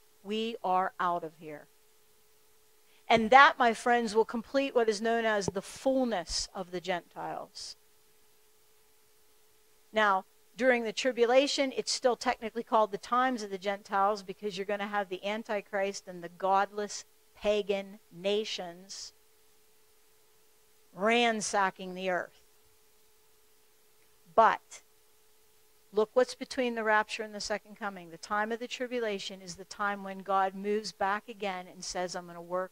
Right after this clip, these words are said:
with my people, the Jews." There is going to be such a revival during the tribulation of the Jews. They're gonna come back to Christ in masses. It's what God has said will happen. That's his dispensation. That's how he's going to work.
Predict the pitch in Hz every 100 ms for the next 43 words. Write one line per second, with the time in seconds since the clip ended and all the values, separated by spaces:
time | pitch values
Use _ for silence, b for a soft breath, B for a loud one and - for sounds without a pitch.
0 | - 185 175 _ 170 170 _ 180 - 165
1 | 165 - 160 160 156 139 - - - _
2 | _ _ _ _ _ b b - 226 285
3 | 320 277 294 277 247 220 208 - 226 -
4 | 247 247 226 185 208 233 226 180 170 160
5 | _ b b 208 208 196 - 226 202 202
6 | 208 202 - 175 170 - - 180 170 160
7 | 170 160 151 - - - _ _ _ _
8 | _ _ 240 254 277 254 - 240 233 220
9 | 220 - 202 - 214 208 208 - 202 185
10 | 175 165 170 - 175 160 - - - _
11 | _ _ _ _ _ _ - 208 - 190
12 | - 202 202 190 214 208 202 220 220 170
13 | 170 175 - 170 180 196 - 208 220 208
14 | - 175 160 - 180 190 196 185 190 190
15 | 190 165